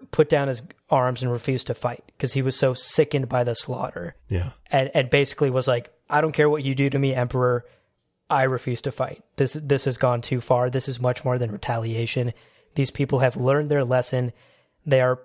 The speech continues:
Speaker 1: pleading for mercy at this point.
Speaker 2: Yeah.
Speaker 1: They're, they will accept our terms. Why are we still killing them?"
Speaker 2: Right.
Speaker 1: And, and that's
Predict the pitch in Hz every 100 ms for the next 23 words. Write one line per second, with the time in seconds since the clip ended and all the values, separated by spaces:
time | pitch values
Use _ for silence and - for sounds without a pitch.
0 | _ - 147 160 170 151 147 120 123 135
1 | - 127 135 - 131 127 - - 120 123
2 | 104 135 139 143 135 131 127 - 135 131
3 | 120 - 131 120 117 - _ _ - 139
4 | - 151 156 - 160 131 135 127 120 -
5 | - 92 87 87 139 135 147 127 127 135
6 | 135 135 131 -